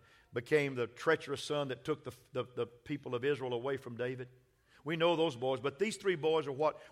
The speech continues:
we know as David's unknown sons. And so in a time when David needed something in his life, God gave him three sons, and the first was named Elishama. You know what Elishama means?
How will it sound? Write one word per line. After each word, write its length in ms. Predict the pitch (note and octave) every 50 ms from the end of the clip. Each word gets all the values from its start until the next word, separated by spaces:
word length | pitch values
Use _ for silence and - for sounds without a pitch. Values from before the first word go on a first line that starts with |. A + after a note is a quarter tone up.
| -
we 100 | C#3+ D#3+
know 200 | E3 D#3+ E3 D#3
as 100 | D3 B2+
David's 400 | A#2+ C#3 D#3+ D#3+ D3 C#3 C3 A2+ -
unknown 360 | C#3+ C#3+ C#3 C#3 C#3 C3+ B2
sons. 320 | - - D3+ C3+ B2 - - - - -
And 120 | - D#3+ D3
so 220 | - G3+ G3 F#3
in 120 | E3+ F3+
a 40 | E3 D#3+
time 480 | - - F#3+ A3 A#3+ A#3+ B3 A#3+ A3+
when 180 | G3 F#3+ E3+ D#3
David 420 | C#3+ G3 G#3+ A3+ A3+ F#3+ G#3+ - - - - - -
needed 680 | C#3 D#3+ F3 G#3+ A#3+ B3 B3+ B3 A#3+ A#3+ F#3 A3 F#3 - - - _ _ _ -
something 380 | - - A3 A3+ A3+ G#3+ G#3
in 120 | G3+ G3+ F#3+
his 100 | F3 D3+
life, 320 | F#3+ F#3+ F3+ F3+ F3 C#3+
God 260 | E3+ G#3 G#3+ A3 F3+
gave 220 | D#3+ G#3 G#3+ G#3 F#3+
him 80 | F#3+
three 220 | E3+ - G3 G3+ F3+
sons, 480 | - - F#3 E3 D3+ D3+ D#3+ D#3 - - - - - - - -
and 180 | E3 F#3 F3+
the 60 | F3
first 320 | - - A#3 B3+ B3+ B3 -
was 180 | G3 G3+ E3+
named 220 | E3+ G3 G3 F#3+ F3+
Elishama. 680 | F#3 F3 E3+ F3+ F#3+ F3+ - - - B2+ A2+ G2+ F2+ - _ _ _ _ _ _ _ _ _ _ _ _ _ _ _ _ _ _ _
You 100 | - E3+
know 80 | G#3 A3+
what 140 | A3 G#3+ G#3+
Elishama 600 | G#3 G3+ G3+ G3 G3+ G3 - G#3 G3 F3+ F#3 F3+
means? 440 | F3+ G3 G3+ G#3 G#3 G3+ - -